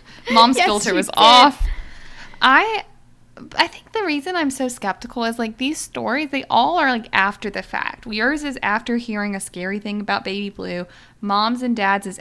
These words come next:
Speaker 1: after they found out that the kids didn't wanna sleep in the, in
Speaker 2: I,
Speaker 1: the
Speaker 2: I had something
Speaker 1: upstairs.
Speaker 2: else happen to me that was not after the fact, though.
Speaker 1: Okay, let's hear it.
Speaker 2: Well, okay, so we have our, we,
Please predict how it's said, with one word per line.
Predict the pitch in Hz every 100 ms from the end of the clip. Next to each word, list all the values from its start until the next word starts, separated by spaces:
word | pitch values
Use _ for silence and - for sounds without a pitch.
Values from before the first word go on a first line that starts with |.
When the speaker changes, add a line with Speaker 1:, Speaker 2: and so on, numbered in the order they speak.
| -
Speaker 1:
after | 185 196 220
they | 208 202
found | 208 202
out | 190 -
that | 190
the |
kids | 190 196 185
didn't | - -
wanna | 196 190
sleep | - 180 175 -
in | - 185
the, | 180 180 180 _ _ _ _ _ -
in | -
Speaker 2:
I, | 294 254
Speaker 1:
the | 180 180 - -
Speaker 2:
I | 359
had | 349 453 -
something | 427
Speaker 1:
upstairs. | - 392 466
Speaker 2:
else | 453
happen | 311 240 220
to | 214
me | 220
that | 208
was | 254 262
not | 330 359
after | 214 180 202
the | 180
fact, | - 87 - -
though. | 95 -
Speaker 1:
Okay, | 233 - - 269
let's | - -
hear | -
it. | - _ - - - _ - -
Speaker 2:
Well, | 294 285 - - - -
okay, | 262 233
so | 226 254
we | 254
have | 254 277
our, | 302
we, | -